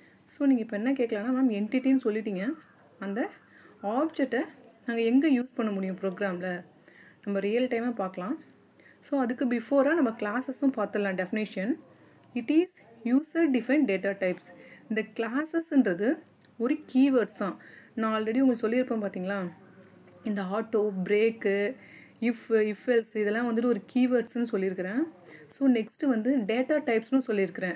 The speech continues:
அதாவது, int, float இதெல்லாம் data types. இதே மாதிரி இந்த கிளாஸஸும் வந்துட்டு int, float இதெல்லாம் பார்த்தீங்கன்னா, உங்களுக்கு programming C-ல வந்துட்டு சொல்லியிருப்பேன் data டைப்ஸ்னு. இது இந்த சி ப்ளஸ் ப்ளஸில் பார்த்தீங்கன்னா, இந்த கிளாஸஸ்ன்றதும் வந்துட்டு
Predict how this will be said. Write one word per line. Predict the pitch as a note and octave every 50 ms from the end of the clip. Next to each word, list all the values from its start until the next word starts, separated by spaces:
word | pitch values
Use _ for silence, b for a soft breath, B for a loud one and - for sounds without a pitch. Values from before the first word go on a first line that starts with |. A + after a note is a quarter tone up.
| - - A#3+
அதாவது, | G3 G3 F#3+ G3+ G#3+
int, | G3+ G#3+ A3+ A#3 A#3+ A#3 - - G#3+ G#3 G#3+ G#3 - - -
float | A#3 A3+ A#3+ A#3+ A#3
இதெல்லாம் | A#3 G#3+ F#3+ F#3+ G#3 C4 C#4 B3
data | G3 F#3+ G3 F#3 -
types. | E3+ E3+ - - - B B B B B B B B
இதே | B A#3 B3 C4 D4+ E4+ F4+
மாதிரி | E4+ D4+ A3+ G#3 G#3 A#3+ C#4+
இந்த | D4 A#3 G#3+
கிளாஸஸும் | G3+ - - A#3 G#3+ A#3 C4+ D#4 D#4+ D#4 D#4 C#4+ - - B3+ A3+
வந்துட்டு | G#3+ G#3+ G#3+ A3+ A3 A3 A#3+ D4+ D#4 B B B B B B B
int, | B3 B3+ C4+ C4+ - - D4 D4+ D4+ D4 - -
float | C4 B3+ C4 C4
இதெல்லாம் | B3+ C4 B3+ B3 B3+ C4+ B3+
பார்த்தீங்கன்னா, | - A3+ - A#3 A#3+ D4
உங்களுக்கு | D#4+ D#4 C4 - A3 G3 - -
programming | A#3 A3+ G#3 C4 C4 C4 B3+ B3 A#3 - - -
C-ல | B3 B3+ C4+ C4 B3 G#3+
வந்துட்டு | G#3 G#3+ C#4+ C#4 -
சொல்லியிருப்பேன் | A#3 A3 A3 A3 A3 G#3+ F#3+
data | F#3+ G3 G3 G#3
டைப்ஸ்னு. | G3+ G#3 F#3+ F#3 - - F#3+ G#3+ C#4+ D#4 - B B B B B B B B B
இது | B3 A#3+ B3
இந்த | A#3 A3+ A3
சி | - - D#4 E4+ F4+
ப்ளஸ் | F4+ D#4+ D4 - -
ப்ளஸில் | C4 B3 - A3+ G#3+ -
பார்த்தீங்கன்னா, | A3+ A3 - F3+ G3+
இந்த | C4+ D4 C#4+ A#3+ A#3 -
கிளாஸஸ்ன்றதும் | A#3 G#3 A3+ B3+ C#4 - D#4+ D#4+ - - C#4 B3 B3 A#3 A#3 C4 B3 G#3+
வந்துட்டு | G3 F#3+ C#4+